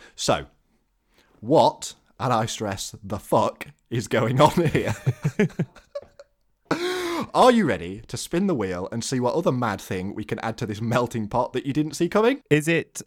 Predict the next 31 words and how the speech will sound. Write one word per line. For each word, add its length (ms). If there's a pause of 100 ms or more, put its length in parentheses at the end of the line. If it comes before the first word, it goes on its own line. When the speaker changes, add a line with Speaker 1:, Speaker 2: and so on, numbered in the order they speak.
(100)
Speaker 2:
uh, 300
ano-, 280
is 160
it 120
like 180
an 160
animal 360
wheel 440
and 160
an 180
illness 440
wheel? 240 (240)
Like 320 (120)
Speaker 1:
No, 120
now, 260
Speaker 2:
chinchillas 320
Speaker 1:
so, 120
so 180
Speaker 2:
will 180
rid 240
you 340
of, 440 (280)
you 160
know, 160
stage 420
three 200
lymphoma. 680
<laughs> 520 (1120)
Speaker 1:
No, 360
this 200
is, 120